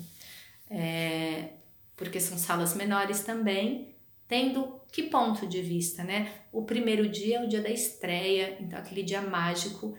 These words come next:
que a gente não sabe como é que aquilo funciona, como que é esse, a gente preparou tudo isso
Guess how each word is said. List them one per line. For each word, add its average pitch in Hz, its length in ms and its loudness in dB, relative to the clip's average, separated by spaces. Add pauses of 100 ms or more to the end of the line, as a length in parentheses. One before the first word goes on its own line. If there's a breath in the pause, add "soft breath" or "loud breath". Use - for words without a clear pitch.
(220 loud breath)
que 220 100 -4
a 214 40 0
gente 220 220 2
não 277 180 -4
sabe 214 720 4
como 214 440 8
é 311 260 8
que - 100 -4
aquilo 254 320 -2
funciona, 202 640 -2
como 349 260 -2
que - 140 0
é 285 120 6
esse, - 220 -2
a 240 40 0
gente 262 200 0
preparou 247 460 0
tudo 294 360 6
isso 240 600 2